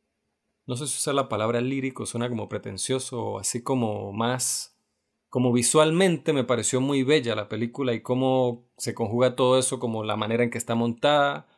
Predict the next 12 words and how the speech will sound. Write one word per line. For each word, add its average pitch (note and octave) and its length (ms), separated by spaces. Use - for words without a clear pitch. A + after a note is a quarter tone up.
y A#2+ 100
la A#2 100
música, D3 640
hacen C3 300
de A#2+ 120
algo B2 240
como A#2 200
muy, B2+ 680
como A#2+ 260
de G#2 80
ensueño, A#2 720
casi. B2 380